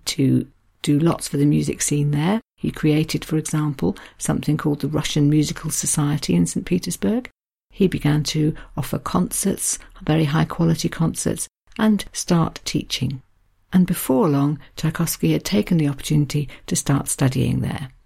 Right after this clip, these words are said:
We know that he studied piano and flute and organ.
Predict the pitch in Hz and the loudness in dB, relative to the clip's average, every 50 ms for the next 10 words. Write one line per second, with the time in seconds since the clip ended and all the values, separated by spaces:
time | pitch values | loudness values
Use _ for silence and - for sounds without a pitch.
0 | _ _ _ _ _ - 185 165 160 160 160 160 175 180 175 160 147 135 - 160 | _ _ _ _ _ -2 2 4 6 8 8 8 6 6 6 4 2 0 0 -2
1 | 156 - - 147 143 143 143 135 - - - 139 139 135 139 180 226 262 269 240 | -2 -2 0 0 0 0 0 -2 -2 -2 0 2 2 4 4 4 2 2 2 2
2 | - 139 131 - - - 151 170 240 247 - - - 160 160 170 170 160 156 151 | 2 0 -2 -2 -2 0 2 2 2 0 -2 -4 0 2 4 4 4 4 2 2
3 | 151 - - 220 262 | 2 2 2 2 2